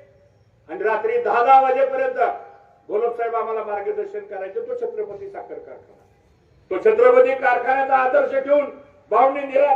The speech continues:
कर्मयोगी साखर कारखाना काढला, आम्ही निराभिमा सहकारी साखर कारखाना काढला. आणि आज त्या कारखान्याची अवस्था काय, मला सगळ्याची जंत्री माहिती आहे संपूर्ण. ही कारखाना अधोगतीला कुणी आणला, याचं उत्तर द्यावं लागेल का नाही?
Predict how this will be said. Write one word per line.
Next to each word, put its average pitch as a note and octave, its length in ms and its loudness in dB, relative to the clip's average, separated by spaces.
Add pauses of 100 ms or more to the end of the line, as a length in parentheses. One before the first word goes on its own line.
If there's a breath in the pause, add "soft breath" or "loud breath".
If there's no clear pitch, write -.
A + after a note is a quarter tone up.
कर्मयोगी D4 440 0
साखर C4+ 340 -4
कारखाना G#3+ 400 -8
काढला, - 320 -16 (440)
आम्ही B3 240 -4
निराभिमा D4 500 0
सहकारी C#4+ 400 -2
साखर A#3 320 -6
कारखाना - 440 -12
काढला. - 300 -16 (680)
आणि C3+ 120 -16
आज A#3+ 240 0
त्या B3+ 120 -2
कारखान्याची B3 540 -4
अवस्था B3+ 400 0
काय, B3 180 -2
मला A#3+ 220 -2
सगळ्याची A#3+ 440 -6
जंत्री - 320 -2
माहिती A#3+ 280 -10
आहे - 80 -14
संपूर्ण. - 320 -20 (1700)
ही G3 120 -6
कारखाना C4+ 440 2
अधोगतीला C#4+ 440 2
कुणी D4+ 220 -4
आणला, C4 360 -4 (1600)
याचं A3 160 -2
उत्तर C4+ 320 2
द्यावं C4+ 260 4
लागेल D#4 240 -2
का C#4+ 140 -8
नाही? C4+ 160 -6